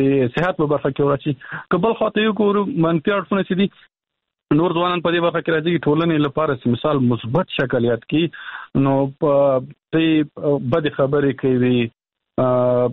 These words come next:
بد الفاظ کاروي، چې دا د یوې ټولنې لپاره ښه نه اوسي، ځکه موږ هم راتلونکی لرو، آینده لرو. اه، که دا نن سبا پی آی سیستم د ټول ترجمه کیږي، که د ترجمه کې، نو موږ به ټولنې ته په کوم شکل معرفي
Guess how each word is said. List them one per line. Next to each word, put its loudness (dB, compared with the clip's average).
بد 0
الفاظ 0
کاروي، 0
چې 0
دا 2
د -2
یوې 2
ټولنې 0
لپاره -2
ښه -4
نه 2
اوسي، -2
ځکه -2
موږ 2
هم 0
راتلونکی 0
لرو، 2
آینده 0
لرو. 0
اه، 2
که -2
دا 0
نن 0
سبا 0
پی 0
آی 2
سیستم -2
د 2
ټول 0
ترجمه 0
کیږي، -2
که 2
د 0
ترجمه 0
کې، -2
نو 2
موږ 0
به 0
ټولنې 0
ته -2
په -2
کوم 0
شکل -2
معرفي 0